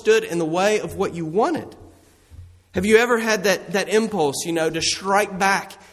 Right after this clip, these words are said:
to get even? Well, of course you have, you, because you've been angry before. And Jesus is saying, "Look, the violence and the murder, it is inside of you."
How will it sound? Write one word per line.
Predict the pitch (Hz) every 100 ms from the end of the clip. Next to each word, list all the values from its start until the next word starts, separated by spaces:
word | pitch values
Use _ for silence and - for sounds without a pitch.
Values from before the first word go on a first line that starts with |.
| - -
to | 151
get | 175
even? | 170 240 190 123 76 - - _ _ _ _ _ -
Well, | - -
of | 175
course | - 277 403 -
you | 113
have, | 95 80 85 - -
you, | 175
because | 147 196 214 214
you've | 233
been | 208 233
angry | - 262 311 156 110
before. | 107 110 107 - - -
And | 160
Jesus | 185 240 240 -
is | 214
saying, | 220 180 165
"Look, | 269 - - - - _ _ _ _ _ _ _ -
the | 139
violence | 131 160 247 214 120 - - - - _ _ _ -
and | 151
the | 147
murder, | 151 185 202 175
it | 151 196
is | 175 180 160
inside | 139 127 - 180 196 180
of | 123
you." | 90